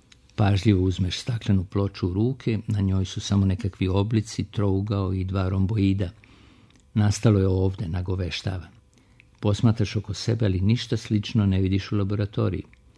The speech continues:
Ressler pokaže iznad sebe. „Ovaj svetlarnik”, klimne glavom. „Iz kakvog ugla? A odakle ova dva romboida?” „To su dve popodnevne senke, odavno već nisu ovde”, odmahne rukom. „Hm.”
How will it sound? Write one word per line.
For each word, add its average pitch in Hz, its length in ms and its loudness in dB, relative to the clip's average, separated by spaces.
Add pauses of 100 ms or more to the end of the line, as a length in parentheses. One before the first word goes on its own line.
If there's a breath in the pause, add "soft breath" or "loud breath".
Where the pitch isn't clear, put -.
(380 soft breath)
Ressler 110 480 2
pokaže 101 420 2
iznad 90 240 -2
sebe. 87 340 0 (760 soft breath)
„Ovaj 98 300 2
svetlarnik”, 110 760 0 (540)
klimne 95 300 4
glavom. 104 440 -2 (440)
„Iz 107 140 -4
kakvog 107 360 0
ugla? 113 340 2 (360)
A 107 80 0
odakle 107 340 2
ova 110 120 4
dva 104 180 2
romboida?” 101 600 2 (600)
„To - 120 -6
su - 140 0
dve 120 340 2
popodnevne 107 680 2
senke, 95 600 2
odavno 101 460 2
već 92 220 -2
nisu 95 320 2
ovde”, 90 460 -2
odmahne 92 540 -4
rukom. 92 400 -2 (300)
„Hm.” 127 220 8